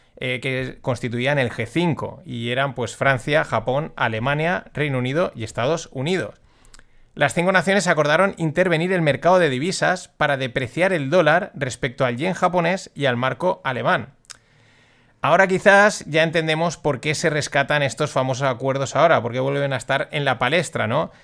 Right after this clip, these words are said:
El dólar sabemos que está muy fuerte contra todas las divisas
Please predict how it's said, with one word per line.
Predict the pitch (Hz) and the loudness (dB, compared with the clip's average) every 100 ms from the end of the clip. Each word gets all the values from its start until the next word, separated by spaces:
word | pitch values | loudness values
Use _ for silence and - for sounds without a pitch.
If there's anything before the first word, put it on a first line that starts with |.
| _ _ | _ _
El | - | -6
dólar | 127 151 156 | 0 2 2
sabemos | - 131 170 160 113 117 - _ - | 0 0 2 0 -4 -8 -18 _ -12
que | |
está | 123 - 151 | -6 0 0
muy | 131 156 190 | 2 2 2
fuerte | - 180 170 147 | 2 2 2 0
contra | 135 127 | 0 0
todas | 139 | 0
las | 143 135 | 0 -2
divisas | 147 175 170 190 208 | -2 -2 0 -2 -4